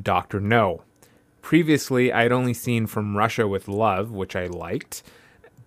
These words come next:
So Doctor No was a bit refreshing. This is such a different movie from the Bond films that we get now, although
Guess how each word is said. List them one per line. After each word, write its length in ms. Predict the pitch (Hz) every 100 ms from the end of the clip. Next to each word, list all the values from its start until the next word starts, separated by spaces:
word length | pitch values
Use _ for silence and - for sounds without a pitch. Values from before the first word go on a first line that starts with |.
| _
So 440 | - - 101 101 -
Doctor 340 | 95 175 190 175
No 220 | 143 135
was 160 | 131 120
a 40 |
bit 200 | 117 -
refreshing. 720 | 107 - - 107 - 80 - -
This 280 | 110 113
is 400 | 123 120 113 - - -
such 380 | - - 190
a 60 | 127
different 340 | 123 127 -
movie 300 | 113 113 107
from 180 | 98 101
the 80 | 101
Bond 380 | 92 95 95 95
films 300 | 101 98 98
that 100 | 95
we 100 | 95
get 220 | 98 92
now, 280 | 95 92 87
although 540 | 98 98 95 92 92